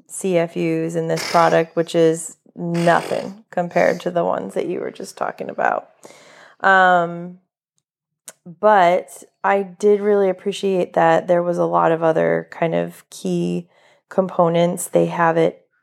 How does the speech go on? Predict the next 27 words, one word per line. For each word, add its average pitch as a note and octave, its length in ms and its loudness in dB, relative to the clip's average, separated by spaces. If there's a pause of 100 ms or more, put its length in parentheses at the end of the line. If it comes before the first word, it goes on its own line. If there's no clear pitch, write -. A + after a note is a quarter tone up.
(340)
encapsulated F#3 1400 0 (560)
in, E3+ 500 4 (120)
um, E3 640 2
something F3 420 0
that E3 160 2
is E3 520 -4 (240)
resistant F3 760 -2
to - 120 -14
stomach F3 460 -2
acid, F3+ 520 0
so F3+ 160 -4
it D#3+ 140 -2
will F#3 600 2 (440)
make F3+ 360 2
it G3+ 160 0
through F#3 840 -2 (160)
that F3+ 380 2
kind F3 220 -2
of E3+ 100 -4
first F3+ 580 0
hurdle, F3 640 -2 (460)
and F3+ 360 2
it's F3+ 240 -4
meant F3+ 420 2
to - 280 -8
break F3 460 0
down E3+ 720 0